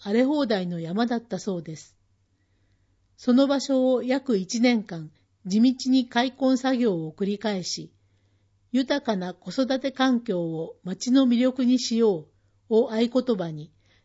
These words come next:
ようやく自然の中で遊んだり学んだりできる環境づくりの土台ができたところでの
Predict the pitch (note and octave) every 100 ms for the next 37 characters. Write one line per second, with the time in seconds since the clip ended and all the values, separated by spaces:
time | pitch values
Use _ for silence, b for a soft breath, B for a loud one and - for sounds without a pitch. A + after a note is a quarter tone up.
0 | _ A3+ C4 C#4+ C#4+ D4 C4 A#3+ B3+ B3+
1 | C4 C4 C4+ A3+ F3+ - _ F#3 B3 A#3+
2 | A#3+ A#3 F#3+ F3 F3+ G3 A#3 B3+ B3+ C4
3 | G#3 F#3 - G#3+ F3 F#3 A3+ B3 C#4 C4
4 | B3 B3 G#3 F3+ E3 D#3 F#3 G#3+ A3+ A3
5 | A#3+ B3 G#3 F#3 F#3+ A3 G#3+ F#3+ F3 D#3+